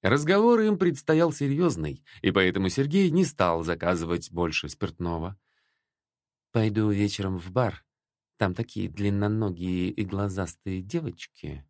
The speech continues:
подумал Сергей. «А сейчас бизнес и ничего личного». Он сразу обрисовал ситуацию в Витофарме с проверкой налоговой.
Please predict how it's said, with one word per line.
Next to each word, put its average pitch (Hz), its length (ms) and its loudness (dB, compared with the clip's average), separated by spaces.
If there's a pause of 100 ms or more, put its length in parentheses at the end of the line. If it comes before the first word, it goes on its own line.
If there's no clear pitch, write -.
подумал 80 360 0
Сергей. 76 520 -4 (500)
«А 127 100 0
сейчас 135 800 -4
бизнес 104 680 0
и 110 220 0
ничего 113 600 -4
личного». 85 760 -10 (1400)
Он 185 160 4
сразу 190 420 4
обрисовал 143 560 4
ситуацию 110 720 0
в 90 240 -2
Витофарме 95 640 0
с - 80 -8
проверкой 85 760 0
налоговой. 76 800 -4